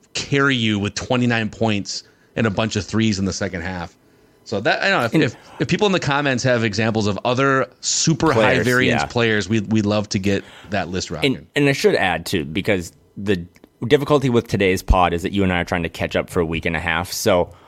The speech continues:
Speaker 2: was it as egregious yesterday against the Knicks?
Speaker 1: No, he
Speaker 2: I don't,
Speaker 1: he
Speaker 2: I don't think so. I thought he
Speaker 1: he
Speaker 2: played
Speaker 1: was
Speaker 2: a,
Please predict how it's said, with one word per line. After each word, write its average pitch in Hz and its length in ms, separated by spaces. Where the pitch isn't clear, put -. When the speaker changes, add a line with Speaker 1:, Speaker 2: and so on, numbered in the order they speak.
Speaker 2:
was 110 260
it - 160
as 120 260
egregious 113 540
yesterday 107 400
against 101 380
the 101 100
Knicks? 98 520
Speaker 1:
No, 131 200
he 151 240
Speaker 2:
I 107 80
don't, 107 160
Speaker 1:
he - 80
Speaker 2:
I 123 60
don't 107 160
think 104 160
so. 113 100
I 101 60
thought 107 160
he 95 100
Speaker 1:
he 117 100
Speaker 2:
played 98 240
Speaker 1:
was 92 100
Speaker 2:
a, - 60